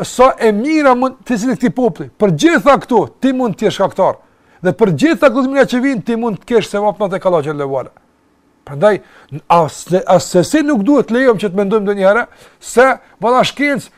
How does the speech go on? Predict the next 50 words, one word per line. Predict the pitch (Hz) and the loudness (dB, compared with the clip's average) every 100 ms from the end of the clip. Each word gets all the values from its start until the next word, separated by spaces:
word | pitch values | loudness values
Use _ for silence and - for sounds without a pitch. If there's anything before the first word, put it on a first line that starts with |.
| - | -20
s'ka | - 277 262 - | -2 2 2 2
sevap, | 214 247 220 - | 2 2 0 -2
s'ka | - 262 - | 0 0 0
kur | 269 196 | -4 -4
gjë. | 247 143 156 | -4 -6 -4
Jo, | 226 208 - _ _ _ - | 0 0 -4 _ _ _ -12
në | 143 | -8
qoftë | 226 254 - | -6 -6 -4
se | 202 | -2
bën | 220 185 | -2 -2
për | 190 160 | -4 -2
hir | 233 | -4
të | 196 | -4
Allahut | 190 208 175 | -2 0 -2
azh, | 156 185 131 - | -2 -2 -2 -4
për | 160 | -4
hir | 247 208 | -4 -4
të | 190 | -4
së | 202 185 | -4 -6
mirës, | 254 202 135 - _ _ _ _ _ _ | -4 -4 -6 -8 _ _ _ _ _ _
të | 175 | -2
asaj | 160 240 220 | 0 -2 0
që | 214 | 0
Allahu | 233 233 | 2 2
xhallahu | 220 208 208 226 233 | 0 0 0 0 0
ala | 226 | -2
ka | - 208 | -4 -6
më | 190 | -6
shpërbly, | 190 180 247 - _ _ _ _ _ | -4 -4 -4 -6 _ _ _ _ _
për | 185 | -2
mi | 196 214 | 0 0
bëu | 226 | 0
dobi | 208 202 214 | 0 0 -2
popullit | - 277 240 220 | 0 0 0 -2
tan, | - 190 101 _ _ - | 0 -2 -2 _ _ -8
vendit | 117 269 285 247 180 | 0 0 0 -2 -2
tan, | 170 104 _ _ 120 | -2 -4 _ _ -6
Allahu | 190 208 | -2 -2
ka | 190 | -4
më | 185 | -8
shpërbly | - 180 214 | -6 -8 -8
valla. | 180 156 _ _ _ _ _ _ - | -8 -12 _ _ _ _ _ _ -8
Allahu | 185 247 233 | -2 0 0
ka | 220 | -2
më | |
të | - | 2
pagu | 208 185 247 | 2 2 0
me | 196 | -2
të | 220 | -2
mira. | 285 220 | -4 -4